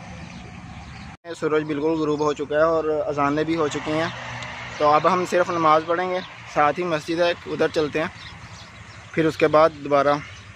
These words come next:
मिलते हैं आप दोस्तों के साथ। दोस्त का हेलमेट लिया था हमने, वो इंतज़ार कर रहे हैं दोस्त का, क्यों रास्ते में मोटरवे थी जहाँ हमने जाना था, तो हमारे पास हेलमेट नहीं था, तो दोस्त नज़र आया, उससे हेलमेट लिया है। तो अभी तक वो पता नहीं मैसेज का जवाब नहीं दे रहा है। हेलमेट लिया था।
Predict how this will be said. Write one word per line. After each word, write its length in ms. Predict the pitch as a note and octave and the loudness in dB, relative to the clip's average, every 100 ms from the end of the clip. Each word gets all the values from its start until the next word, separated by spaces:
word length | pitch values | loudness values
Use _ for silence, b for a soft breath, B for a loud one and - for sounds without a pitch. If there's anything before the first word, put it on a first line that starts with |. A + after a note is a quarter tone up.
| - D3+ | -8 -2
मिलते 300 | D3+ C3+ D#3+ | 0 2 2
हैं 100 | D#3+ | 4
आप 140 | D3+ | 2
दोस्तों 360 | C3+ C#3 D#3+ D#3 | 0 -4 -2 -2
के 80 | D3+ | 0
साथ। 180 | D3+ D3 - - _ - - - - - - - - - | 0 -2 -6 -20 _ -20 -16 -14 -12 -14 -14 -12 -12 0
दोस्त 280 | E3+ F3+ - | 6 6 6
का 100 | G#3 | 2
हेलमेट 340 | G3 F#3 F#3+ G#3 | 2 2 0 0
लिया 180 | F#3+ F#3+ | 2 4
था 100 | A3 | 4
हमने, 220 | G3 F#3+ | 0 2
वो 380 | F#3+ F#3+ F#3+ G3 | 4 6 6 4
इंतज़ार 580 | - F3+ E3 D#3 E3 F3 | 2 -2 0 4 6 6
कर 180 | F3+ E3+ | 2 0
रहे 100 | F3 | 0
हैं 120 | F#3 | 0
दोस्त 300 | E3+ D#3+ - | 0 0 0
का, 100 | F#3 G3+ - - - - - - - - | 0 0 -2 -8 -8 -10 -8 -8 -8 0
क्यों 140 | F#3+ | 4
रास्ते 300 | F3+ E3 G3 | 6 6 4
में 100 | G3 G3 | 2 2
मोटरवे 360 | F3+ F#3 G3 | 2 4 2
थी 120 | G3 | 2
जहाँ 180 | G3 F3+ | 2 2
हमने 200 | F3+ F#3+ | 2 0
जाना 260 | F3+ E3 F3 | 0 0 0
था, 140 | F#3 G3+ F#3+ F#3 - - | -2 -4 -8 -12 -12 -12
तो 300 | D3+ D3 D3+ D3+ | -6 -2 0 2
हमारे 300 | D#3+ E3 F3+ | 4 4 4
पास 220 | F#3+ G3 | 2 2
हेलमेट 280 | F3+ F3+ F#3+ | -2 -2 -4
नहीं 100 | F#3+ | -2
था, 120 | F#3+ | -2
तो 180 | F#3+ F3 | 0 -2
दोस्त 280 | D#3+ D#3+ F3 | -2 -4 -4
नज़र 260 | F3 F3 | 0 4
आया, 160 | F3 F3 | 6 4
उससे 240 | E3+ F#3+ | 2 -4
हेलमेट 320 | F3+ D#3+ E3 E3 | -4 -2 -2 -2
लिया 240 | D#3+ D#3 | 0 0
है। 640 | F3+ - - - - - - | -2 -6 -16 -12 -6 -6 -2
तो 80 | C3+ C#3 | 0 2
अभी 200 | C#3+ E3 | 4 4
तक 160 | F3+ E3+ | 2 4
वो 140 | F3+ F3 | 4 4
पता 240 | E3 E3+ | 6 4
नहीं 180 | F3 F3+ | 4 0
मैसेज 320 | D#3+ D3 E3 | 0 0 0
का 80 | E3 | 0
जवाब 300 | D#3+ D3 D3 | 4 4 4
नहीं 140 | E3 E3 | 0 0
दे 140 | D3+ | 0
रहा 120 | D3 | 0
है। 240 | F#3+ G3 F3+ | -2 -6 -2
हेलमेट 340 | E3 F3 F3+ | 0 0 -4
लिया 260 | F3+ F3+ | -2 0
था। 140 | F3 | 0